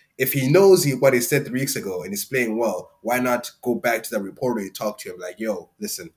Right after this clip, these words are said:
let's put that back in the vault. We don't wanna say that anymore,"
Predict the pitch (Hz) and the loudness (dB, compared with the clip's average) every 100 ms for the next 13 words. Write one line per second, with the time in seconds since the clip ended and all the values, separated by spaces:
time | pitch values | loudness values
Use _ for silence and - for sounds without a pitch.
0 | _ 113 - - 117 107 104 92 98 90 | _ -8 -8 -6 -6 -6 -6 -10 -10 -12
1 | 92 80 - _ _ _ _ 160 190 170 | -12 -12 -14 _ _ _ _ 8 10 10
2 | 151 127 127 107 95 85 80 147 - | 8 2 -2 -2 -4 -8 -14 -18 -20